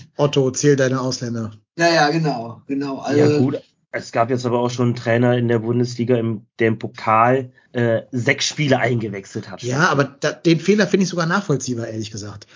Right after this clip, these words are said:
Speaker 1: Weil du durftest ja immer schon in der Verlängerung des Pokals einen Spieler mehr einwechseln, als es noch drei Wechsel gab. Dann macht's ja irgendwie Sinn zu glauben, dass du bei fünf Wechseln auch einen mehr einwechseln darfst in der Verlängerung.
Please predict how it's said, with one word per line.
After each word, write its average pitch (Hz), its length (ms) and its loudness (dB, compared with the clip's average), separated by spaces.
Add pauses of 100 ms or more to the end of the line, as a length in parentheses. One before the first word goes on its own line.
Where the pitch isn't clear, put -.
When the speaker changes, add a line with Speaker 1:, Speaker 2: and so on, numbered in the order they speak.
(260)
Speaker 1:
Weil 139 100 0
du 139 80 2
durftest 175 320 4
ja 170 80 4
immer 208 260 4
schon 214 280 0
in 175 120 -6
der 160 120 0
Verlängerung 180 480 -2
des 170 100 -8
Pokals 165 420 0
einen 156 240 2
Spieler 147 300 2
mehr 139 160 0
einwechseln, 101 580 -12
als 135 180 -2
es 127 60 -4
noch 131 80 0
drei 131 300 -4
Wechsel - 260 -6
gab. - 300 -12 (140)
Dann 131 100 -4
macht's 147 220 0
ja 160 60 4
irgendwie 160 200 4
Sinn 165 180 4
zu 165 140 -2
glauben, 151 260 2
dass 147 120 -2
du 147 80 -8
bei 139 100 0
fünf 175 240 0
Wechseln 170 240 -2
auch 214 240 -2
einen 131 220 -2
mehr 127 180 -2
einwechseln 117 440 -10
darfst 107 280 -12
in 117 60 -12
der 107 100 -12
Verlängerung. 98 460 -10